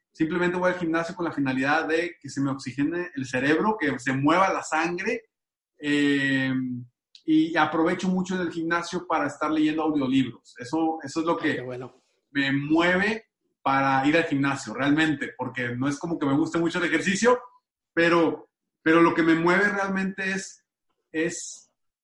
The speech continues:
Speaker 1: estar escuchando y aprendiendo, aprendiendo, creciendo, creciendo. Entonces,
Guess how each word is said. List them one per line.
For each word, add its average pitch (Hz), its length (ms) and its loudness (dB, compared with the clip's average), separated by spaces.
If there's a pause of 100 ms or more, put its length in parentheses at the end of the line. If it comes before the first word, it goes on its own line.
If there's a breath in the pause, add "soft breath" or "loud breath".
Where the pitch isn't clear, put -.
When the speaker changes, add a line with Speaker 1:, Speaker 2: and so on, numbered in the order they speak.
(180)
Speaker 1:
estar 165 320 2
escuchando 160 920 0
y 135 120 0
aprendiendo, 139 520 2
aprendiendo, 147 420 2
creciendo, 147 400 -2
creciendo. 156 500 -4 (260)
Entonces, 151 420 -4